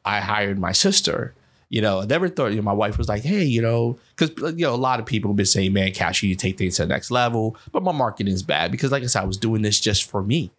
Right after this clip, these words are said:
So my wife came to me and she was like, "Hey, it, doesn't your sister have a marketing degree and work as a marketing manager for a big company?" I was like, "Oh yeah, she, she does. She really does." So,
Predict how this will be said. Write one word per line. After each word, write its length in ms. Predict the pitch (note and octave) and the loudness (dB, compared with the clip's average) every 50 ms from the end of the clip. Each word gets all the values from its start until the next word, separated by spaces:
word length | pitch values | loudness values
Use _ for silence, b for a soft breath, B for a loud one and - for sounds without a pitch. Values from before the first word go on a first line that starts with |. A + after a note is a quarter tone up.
| _ - - - - - - - - - - - - - - | _ -4 2 2 4 2 2 0 -8 -14 -14 2 2 2 2
So 180 | A#2 A2+ A#2+ G#2+ | 4 2 2 2
my 120 | G#2 G#2 | 2 2
wife 340 | G#2 - E3 F#3+ F3+ - - | 2 2 2 2 0 -2 -2
came 180 | - A2 G2 F#2+ | 0 2 2 2
to 40 | F#2+ | 2
me 200 | F#2+ F#2+ F#2+ F#2+ | 2 2 2 2
and 80 | F#2 | 2
she 140 | - - A#2 | 2 0 2
was 240 | G#2+ G#2 F#2+ F#2+ F2+ | 2 2 2 2 2
like, 280 | F2+ F2+ F2+ F2 F#2 - | 2 2 2 0 0 0
"Hey, 260 | - D3+ G#3+ G#3 B2+ | 0 0 2 2 0
it, 320 | F2+ - - G#2+ A2 F2 | 0 -2 -2 -2 -2 0
doesn't 360 | - E3 G#3 A3+ A#3 A3 A#3 | 2 0 2 2 0 0 0
your 300 | - C#3 C#3 C3+ C3 A#2+ | 2 2 2 2 2 2
sister 600 | G#2+ - - - A#2 A2+ - - - G#2 G2 F#2+ | 0 0 2 2 2 2 2 2 2 2 2 2
have 240 | F#2 G2+ F#2+ F#2 F2+ | 2 2 0 0 0
a 140 | F2+ E2 E2+ | -2 -2 -2
marketing 640 | E2+ F2 F2 E2+ F2+ F2+ - - F#2+ F#2 F#2 F2+ | -2 -2 0 0 0 0 -2 -2 0 2 2 2
degree 460 | F2 F2 F2 - - F2+ F2+ F#2 G2 F#2 | 0 0 -2 -2 0 0 2 2 2 2
and 100 | E2 E2+ | 2 2
work 220 | F2+ E2+ E2+ - | 0 0 0 0
as 140 | F2 E2 E2+ | 0 0 0
a 60 | E2+ | 0
marketing 500 | F2 F2+ F2+ F2 - - G2 F2 E2+ F2 | 0 0 0 -2 0 -2 -2 0 0 0
manager 460 | F2 E2+ E2 F2 F2+ F#2 F#2 G2+ F#2 | 0 0 2 2 2 2 2 0 0
for 400 | F#2 - - F2 E2+ E2+ E2+ E2+ B B B B B B B B B B | -2 -2 -2 0 0 0 0 -2 B B B B B B B B B B
a 80 | G#2 | -2
big 480 | A#2 B2 G#2 F#2+ G2+ F2+ F2 E2 - _ | -2 -2 0 0 0 0 0 -2 -4 _
company?" 460 | - - - F2 D#2+ - - G2+ A2 B2+ | -4 -2 -2 -2 -2 -2 -2 0 0 2
I 40 | |
was 100 | C3 B2+ | 2 2
like, 200 | B2+ A#2 A#2+ - - _ | 0 0 -2 -6 -6 _
"Oh 120 | F#3+ A#3+ | 0 0
yeah, 260 | G#3 A#2+ B2 G#3 A#3+ G#3 | 2 2 0 0 0 2
she, 320 | - - - - - - | 0 0 0 0 0 0
she 200 | - - D#3 D#3 | 0 0 0 2
does. 580 | C3 - C#3 D4 F4 - F2+ F2+ F2+ - - - | 2 2 2 2 2 0 -2 -2 -4 -6 -8 -2
She 180 | - - - A#2+ | 0 0 2 2
really 200 | C3 C#3+ C#3 B2 | 2 2 2 2
does." 300 | G2+ C#3+ D3+ A#2+ G2+ - | 2 2 0 2 2 2
So, 240 | - - G2 F#2+ | 4 4 2 0